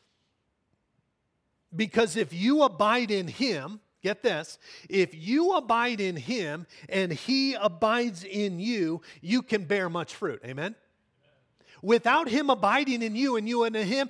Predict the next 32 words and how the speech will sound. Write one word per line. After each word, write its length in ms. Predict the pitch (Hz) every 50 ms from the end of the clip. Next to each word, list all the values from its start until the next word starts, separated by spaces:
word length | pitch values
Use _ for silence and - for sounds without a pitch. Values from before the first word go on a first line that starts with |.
| - - -
you 220 | - 190 247 294 277
have 180 | 285 294 254
no 200 | 226 233 262 285
cho-, 260 | - - - 269 254
you 180 | 240 233 247 285
have 140 | 262 240 254
no 340 | 254 262 277 294 302 285 - - - _ _
chance 500 | - - 277 330 330 302 - - - - -
to 100 | - 202
bear 240 | 156 180 175 147 127
fruit. 320 | - - 156 131 117 - _ _ _ _ _ _ _ _ _ _ _ _ _ _ _ _ _ _ _ _ _ _ _ _ _ - 165 -
At 240 | 254 254 208 180
best, 340 | 156 - - - - - - -
you're 160 | 196 220 220
gonna 180 | 185 226 214 214
be 140 | 190 208 196
nice, 680 | 185 196 226 262 277 190 - - - - - - _ _ _ _ _ _ _ _ _ _ _ _ _ _ _ _ _ _ _ _ _ _ _ _ _
but 220 | 170 156 - -
you 80 | 175 170
will 140 | 156 156 147
not 280 | 175 214 220 160 131
bear 160 | 185 190 175
fruit 320 | 151 - - 170 139 - _
from 140 | - 135 123
the 60 | 104
Holy 200 | 98 135 120 101
Spirit. 560 | - - - - 139 98 85 - _ _ _ _ _ _ _ _ _ _ _ _ _ _ _ _ _ _ _ _ _ _ _ _ _ _ -
And 100 | 151 -
so 160 | - 196 190
there's 320 | 143 165 165 175 175 -
your 120 | - 202 170
hope. 260 | 190 233 190 -